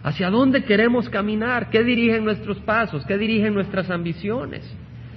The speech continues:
qué dirige nuestro corazón, qué muestra nuestro caminar. No solo es lo que la gente piensa que somos, eso se llama reputación, ¿verdad? Y debemos de tener buena reputación,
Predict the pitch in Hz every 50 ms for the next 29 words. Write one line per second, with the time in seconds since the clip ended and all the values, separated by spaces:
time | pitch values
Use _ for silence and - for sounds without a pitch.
0 | - - - 185 214 233 240 220 226 233 202 220 208 208 202 - - - 196 190
1 | - 196 180 175 160 175 196 220 233 220 190 - 190 190 190 190 202 208 190 196
2 | 190 190 185 175 170 165 - - - 151 - - 143 139 139 139 139 143 165 175
3 | 160 135 120 120 - - - - - - - - - - - - - - - -
4 | - - - - - - - - - - - - - - - - 151 170 190 196
5 | 196 226 220 220 220 208 208 208 208 - 185 180 175 175 196 214 202 - 208 196
6 | - - 190 196 196 185 196 196 - - 180 165 - 220 208 175 143 131 120 123
7 | 180 160 185 175 - 185 165 160 175 175 165 151 143 123 - 143 123 147 143 127
8 | - 202 220 240 233 175 127 127 131 165 214 220 233 277 320 302 262 196 - 165
9 | 156 160 160 165 175 175 170 160 160 151 160 165 156 - 156 151 - 208 226 285
10 | 226 147